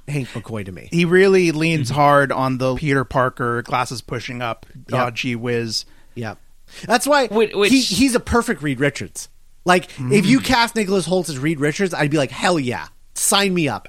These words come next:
Speaker 1: Absolutely. But Hank McCoy, it just doesn't, doesn't track for me. Like, Hank McCoy isn't that slender. He's just not. He's,
Speaker 3: Mm-hmm.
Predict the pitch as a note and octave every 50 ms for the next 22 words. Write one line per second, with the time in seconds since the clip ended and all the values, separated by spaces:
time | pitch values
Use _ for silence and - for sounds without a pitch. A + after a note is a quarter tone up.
0 | _ - F#3 G3+ F#3+ - - F3 D3+ D3+ C#3+ A#2+ G#2+ G#2 F#2 - - - - E3+
1 | D#3 D3 C#3+ - - - - - - - - C#3+ E3 G3+ G#3+ - F#3 E3+ - -
2 | E3+ E3+ D#3+ D3 B2+ A#2+ A#2 - C#3 - - D3+ C#3+ B2 D3 C3+ B2 - - -
3 | - - - - - - - - - - - - F#3 F3 F#3+ - - F#3+ F3+ G3
4 | A3 - - D#3+ B2 A2+ G#2 G2+ G#2+ C#3 C#3+ C3 - E3 F3+ F3+ - G#3 F#3 -
5 | - G3 G3 D#3+ D#3 D3+ D3 F3 D3 - B2+ B2+ - - - E3+ F3+ G#3+ B3 G#3+
6 | C#3+ F#2 F2 G2 D3+ D#3 - - - - - C#3+ C3+ D#3 E3 D#3+ F3 A2+ A#2 B2+
7 | D#3 D3 B2+ - - - - - - - - - - - - - - E3+ E3+ F#3
8 | B3+